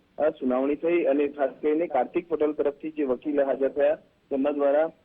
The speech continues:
અ, મુદત માંગતા કોર્ટ જે છે તે, અ, નારાજ થઈ હતી. કો-, કાર્તિક પટેલે આપેલી અરજી પર, અ, મુદત માંગતા સરકાર પક્ષે વિશેષ સરકારી વકીલ વિજય બારોટે પણ આ, અ, મુદતનો ઉગ્ર વિરોધ કર્યો હતો. અ, તેઓએ એ પણ રજૂઆત કરી કે હાથે કરીને આ કોઈ કેસ જે છે તેની ટ્રાયલ,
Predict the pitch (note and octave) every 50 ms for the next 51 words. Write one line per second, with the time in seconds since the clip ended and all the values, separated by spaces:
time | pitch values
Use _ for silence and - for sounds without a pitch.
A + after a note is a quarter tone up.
0 | _ - C#3+ D3 C#3+ C3+ B2+ C3 C3 E3 F3+ F3+ F3+ D#3+ D3+ C#3+ C#3 C#3+ - E3+
1 | D#3 D#3+ - D3+ C#3+ D3 D3 F3+ F3+ E3+ E3+ E3+ - F3+ E3+ E3+ F3 F3 D#3 C#3+
2 | D3+ C#3 C3+ C3 C3 C#3 C#3+ D3+ C#3+ C3+ - D#3 D3+ D3+ D#3+ D#3+ - G3+ G3 -
3 | C#3+ C3 C3 C3 B2+ - C#3 B2+ C3 - F3+ F3 F3 F3 E3+ F3 E3+ E3 D3 C3+
4 | E3 E3+ F3 E3 B2+ B2+ B2 B2+ C#3+ D#3 D#3 D#3 C#3 A#2+ - - _ _ _ -
5 | B2 B2+ B2+ C3 C#3 D3 E3+ F3+ - E3+ F3 E3+ E3 - - E3+ D#3+ - - -
6 | - D#3+ D#3+ E3 D#3 D#3+ E3 - - - F3 E3+ D3+ C3+ C3 - D#3 D#3+ - -
7 | D3+ C#3 - - D3 D3 D3 C3+ C3+ - - D#3+ D#3 C#3 C3 B2+ B2+ D3 C#3+ C#3+
8 | A#2+ B2 C3 C#3 - D3+ D3 D#3+ D#3 - C3+ D3 D3+ D#3+ - _ _ _ _ -
9 | - D3+ D3+ C#3+ C3+ C3 B2+ C#3 C#3 C#3+ - F3 F3+ E3 C3+ B2+ C3+ D3 D3+ C#3
10 | C3 B2 A#2 A#2 B2 C3 C3 C3+ - D#3+ D#3 D#3+ D#3 E3 E3+ F#3+ G3 G3 G3 -
11 | _ _ _ - - D3+ D#3 D3+ D3+ D3+ D#3 D#3+ E3 E3+ E3+ - - C#3 C3+ B2
12 | D#3 E3 E3+ D#3+ D3+ D3+ D3 D#3 E3 D#3 - - E3 E3 E3+ F3 - F#3+ F#3 E3+
13 | D#3 - F3 - - D#3 D3+ D#3+ E3 E3 E3 C#3+ C3+ - - D#3+ D#3+ D#3 - C#3+
14 | C#3+ D3 D3 D3 D#3+ D#3+ D#3 E3 E3 C#3 - - - D#3+ D#3 D#3+ D#3 - C#3 A#2+
15 | A#2+ B2+ C#3+ D#3+